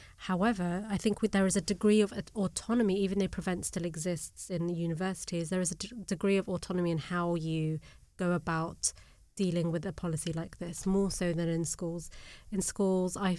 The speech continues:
I felt that you didn't really have these conversations, um, that you had to implement Prevent.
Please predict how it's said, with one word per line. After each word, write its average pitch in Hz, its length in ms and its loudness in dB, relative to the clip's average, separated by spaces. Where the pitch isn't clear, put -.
I 190 240 2
felt 175 360 -2
that 202 160 -2
you 180 80 0
didn't 190 180 0
really 175 140 0
have 170 240 -2
these 180 160 -2
conversations, 180 1000 -4
um, 185 480 2
that 202 120 0
you 190 160 2
had 185 380 2
to 196 380 0
implement 180 520 2
Prevent. 170 420 -2